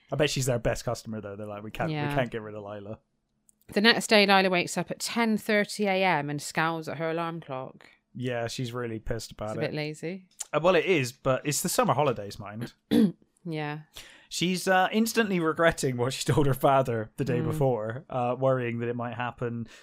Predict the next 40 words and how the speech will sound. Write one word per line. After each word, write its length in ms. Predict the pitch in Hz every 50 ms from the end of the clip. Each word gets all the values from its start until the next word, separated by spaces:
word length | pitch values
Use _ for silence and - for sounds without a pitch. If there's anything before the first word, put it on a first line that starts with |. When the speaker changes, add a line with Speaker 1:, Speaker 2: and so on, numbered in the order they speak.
| _ _ -
Speaker 1:
to, 260 | - 139 127 120 117
uh, 100 | 120 -
come 180 | - - 139 135
back 180 | 131 127 127 -
and 100 | 135 123
bite 320 | - 151 175 196 185 -
her, 200 | - 117 117 131 - - - - - - - -
when, 300 | 143 165 185 190 185 185
um, 340 | 190 190 190 196 190 - - _ _ _ -
Eva 400 | - 294 330 - - 156 107 - - - _ _ _ _ _ _ _ _ _ _ _ _ _ _ -
comes 220 | - 143 143 139 135
in 120 | 139 135
to 100 | 135 -
get 160 | - 135 131
her 140 | 131 139 139
up 180 | 127 - - - - - -
and, 360 | - 127 127 127 127 123 -
uh, 240 | 127 120 120 120 120
Speaker 2:
Mm-hmm. 80 | 156 160 156 _ _ _ -
Speaker 1:
tells 220 | - 127 131 147
her 60 | 131
to 100 | - - -
come 160 | - 143 143
downstairs 520 | 143 143 151 151 - - 143 156 156 123
because 240 | - - - 135 113
George 340 | - - 139 170 208 208 -
has 140 | 135 123 -
something 300 | - 143 123 123 123 113
to 80 | 113
tell 240 | - - 120 123 113
her 220 | - 123 113 101 - _ _ _ - -
Speaker 2:
Mm-hmm. 200 | 156 156 160 160
Speaker 1:
pronto. 840 | - - 76 117 107 98 - - - 87 82 80 78 82 82 71 - -
Speaker 2:
Eva's 260 | 170 175 160 165 156
the 120 | - 160
housekeeper, 840 | - 165 151 151 147 - - - 156 151 - - 156 147 147 139 _ _ -
by 140 | 156 147
the 120 | 147 151 147
way. 200 | 147 143 147 147
Speaker 1:
Yes, 340 | - 180 262 330 285 -